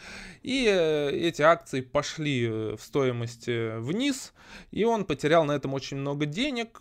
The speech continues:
Э, было, по-моему, на пике двадцать миллиардов долларов у него под управлением. После этой истории, после этой неудачной покупки у него осталось шесть миллиардов. И, и он сказал, что "Всё, хватит с меня, больше пятидесяти процентов потерял". Он вернул деньги инвесторов. Сам-, самое интересное, что,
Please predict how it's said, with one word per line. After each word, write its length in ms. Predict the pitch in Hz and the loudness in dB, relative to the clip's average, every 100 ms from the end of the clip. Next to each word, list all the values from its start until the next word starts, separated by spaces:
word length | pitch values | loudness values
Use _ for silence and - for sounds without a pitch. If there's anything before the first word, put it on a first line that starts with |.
| - | -2
Э, 400 | 156 143 135 127 | 0 2 2 0
было, 340 | 127 170 165 | 4 6 6
по-моему, 500 | 160 151 151 156 151 | 4 -2 -2 -2 -2
на 120 | 139 | -4
пике 320 | 135 175 - 135 | -4 -6 -6 -2
двадцать 460 | 117 170 165 131 | 4 4 2 -8
миллиардов 440 | 139 139 139 127 120 | 0 4 4 2 -2
долларов 520 | 127 151 139 113 117 120 | 2 4 4 2 -2 -10
у 40 | |
него 300 | 113 - - | -12 -10 -10
под 180 | - 117 | -4 -2
управлением. 760 | 120 135 170 285 262 220 190 - - - - | 4 4 4 2 0 0 -2 -6 -18 -16 0
После 300 | 160 - 165 | 2 4 2
этой 220 | - 147 | 0 -2
истории, 640 | - - 190 175 151 131 | -2 0 2 4 4 4
после 300 | 123 135 139 | 2 -2 0
этой 140 | 135 131 | 0 0
неудачной 480 | 131 131 131 135 127 | 0 2 2 0 -2
покупки 460 | 131 220 226 - | -2 -2 -6 -8
у 60 | 123 | -4
него 160 | 131 | 0
осталось 440 | 127 127 127 123 - | 0 4 4 4 -2
шесть 720 | - - - - 170 254 - | -8 -8 -6 4 6 6 4
миллиардов. 520 | 208 190 175 156 151 - - - - - - | 6 10 10 10 4 -6 -20 -20 -20 -20 -8
И, 480 | - 123 127 127 127 | 0 4 6 4 4
и 40 | 143 | 2
он 400 | 147 139 127 120 | 2 0 -2 -6
сказал, 380 | 131 131 135 | -4 2 2
что 160 | 131 123 | 2 -4
"Всё, 240 | 117 131 | 2 2
хватит 320 | 123 147 147 - | 6 8 8 4
с 100 | 147 | -2
меня, 260 | 135 131 | 2 2
больше 320 | 123 139 139 | 6 4 4
пятидесяти 540 | - 135 151 139 135 131 | -4 -6 -4 -4 -4 -6
процентов 640 | - 135 - 139 127 127 | -4 -2 0 0 0 0
потерял". 480 | 131 143 143 220 214 | 0 4 6 8 6
Он 120 | 147 | 2
вернул 360 | 135 156 165 131 | 2 2 2 0
деньги 300 | 131 131 131 | 0 -2 -2
инвесторов. 500 | 131 170 247 - 120 | 0 -2 -2 -4 -4
Сам-, 280 | - 147 143 | -2 -2 -2
самое 340 | - 156 147 | 0 0 0
интересное, 560 | 135 131 147 233 160 120 | -4 -4 -4 -6 -6 -8
что, 420 | - 131 131 131 | -6 -4 -4 -4